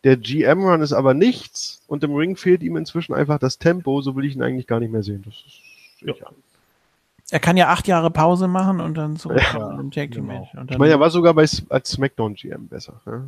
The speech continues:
Speaker 1: Also das muss man, und, und, das war so, so besser. Also. Äh, Benjamin
Speaker 3: Ja.
Speaker 1: Fee.
Speaker 3: Als Big Show ihn aus dreißig Metern Höhe auf den Hallenboden gechokeslammt hat.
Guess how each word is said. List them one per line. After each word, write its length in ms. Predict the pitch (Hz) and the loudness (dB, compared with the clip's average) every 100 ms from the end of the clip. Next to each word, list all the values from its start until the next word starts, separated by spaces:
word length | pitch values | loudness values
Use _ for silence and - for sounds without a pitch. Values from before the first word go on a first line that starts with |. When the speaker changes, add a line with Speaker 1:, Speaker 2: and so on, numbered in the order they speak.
| 135 | -14
Speaker 1:
Also 200 | 113 113 | -10 -6
das 100 | 113 | -6
muss 120 | 123 | -6
man, 160 | 117 117 | -8 -8
und, 200 | 117 117 | -10 -12
und, 200 | 117 117 _ _ - _ _ _ | -16 -18 _ _ -20 _ _ _
das 280 | 117 107 - | -14 -14 -12
war 240 | 120 107 101 | -12 -12 -14
so, 100 | _ _ | _ _
so 180 | 123 | -10
besser. 260 | 117 - - | -8 -12 -18
Also. 260 | - 123 113 _ _ - _ - _ _ _ _ _ _ _ - | -20 -20 -20 _ _ -20 _ -20 _ _ _ _ _ _ _ -8
Äh, 240 | - 135 127 | 0 0 2
Benjamin 500 | 143 185 196 151 139 | 0 2 2 0 -4
Speaker 3:
Ja. 60 | _ | _
Speaker 1:
Fee. 360 | 143 131 113 98 _ _ _ _ _ _ _ | -4 -2 -2 -6 _ _ _ _ _ _ _
Speaker 3:
Als 200 | 131 - | -6 -4
Big 280 | - 151 - | -2 -2 2
Show 260 | 160 156 | 4 4
ihn 400 | 151 143 139 143 - | 2 0 0 -2 -4
aus 340 | 120 127 127 | -2 0 -2
dreißig 500 | - 123 151 151 147 | -4 0 0 -2 -4
Metern 360 | 147 143 143 131 | -2 0 0 2
Höhe 440 | 123 151 156 147 | 2 4 4 4
auf 240 | 131 131 - | 2 -2 -2
den 380 | 131 127 120 117 | -4 -2 -2 0
Hallenboden 720 | 139 147 139 117 113 113 110 | 2 4 2 -2 -4 -2 -4
gechokeslammt 880 | 110 - 113 104 - - 101 98 95 | -6 -6 -4 -6 -8 -8 -8 -8 -10
hat. 140 | 98 | -12